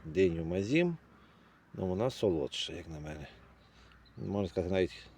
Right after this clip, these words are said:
набагато солодша. І, скажімо так, це єдина диня, яка дотепер ще мала зелене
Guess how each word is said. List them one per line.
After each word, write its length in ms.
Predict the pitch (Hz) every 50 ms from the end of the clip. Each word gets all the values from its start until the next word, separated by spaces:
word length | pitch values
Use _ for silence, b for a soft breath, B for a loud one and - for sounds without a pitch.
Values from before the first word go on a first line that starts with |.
| - - -
набагато 460 | 92 92 95 92 85 78 - - -
солодша. 540 | - - 82 98 127 143 - - - 175 - - b b b b b b b b b b b b b b _ _ - _ _ _ _ _ _ _ _ _ _ - B B B B B B B B B B - - - -
І, 340 | - 123 135 160 185 185 160 B B B B B B B
скажімо 400 | - - - - 107 98 98 101 -
так, 200 | - 98 - -
це 180 | - - 107 101
єдина 520 | 95 98 90 87 92 110 107 92 92 87
диня, 400 | 80 78 80 113 123 139 151 151
яка 260 | 135 113 - - 104
дотепер 460 | 90 95 - - 98 - 95 87 80
ще 240 | - - - 82 76 - - b b b b b b b b b b b _ _ _ -
мала 360 | 95 92 92 92 90 87 82
зелене 560 | 78 82 95 95 101 101 92 82 82 78 78